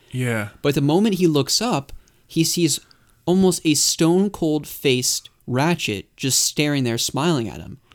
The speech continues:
Speaker 2: But he's not moving. He's not blinking. He almost seems like a mannequin of sorts. But Jack is like, "Whatever.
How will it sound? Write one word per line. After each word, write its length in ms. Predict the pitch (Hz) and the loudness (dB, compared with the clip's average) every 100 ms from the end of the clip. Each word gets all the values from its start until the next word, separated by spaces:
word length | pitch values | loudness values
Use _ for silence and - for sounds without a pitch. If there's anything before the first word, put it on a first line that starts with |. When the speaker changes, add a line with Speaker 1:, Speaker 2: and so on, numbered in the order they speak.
| _ _ | _ _
Speaker 2:
But 100 | 156 | 0
he's 120 | 156 | 2
not 180 | 185 226 | 2 2
moving. 520 | 147 202 190 120 175 - _ | 2 2 2 0 -4 -12 _
He's 160 | 147 139 | -4 -2
not 200 | 135 - | -2 -2
blinking. 540 | 120 113 101 110 135 _ _ _ _ | -4 -4 -4 -8 -8 _ _ _ _
He 140 | - 190 | 0 2
almost 240 | 196 180 | 4 2
seems 320 | 190 185 170 | 2 0 0
like 240 | 151 143 - _ - 135 | 2 0 -4 _ -8 -2
a 40 | |
mannequin 500 | 127 147 220 - 127 | 0 2 0 -2 -4
of 100 | - | -6
sorts. 520 | - - - - - - _ - | -6 -8 -10 -8 -8 -10 _ -4
But 100 | 131 | 0
Jack 280 | 139 151 151 | 2 2 0
is 120 | 143 | 0
like, 200 | 135 123 - _ - | 0 -2 -6 _ -12
"Whatever. 600 | 120 139 139 113 123 | -2 2 2 2 -2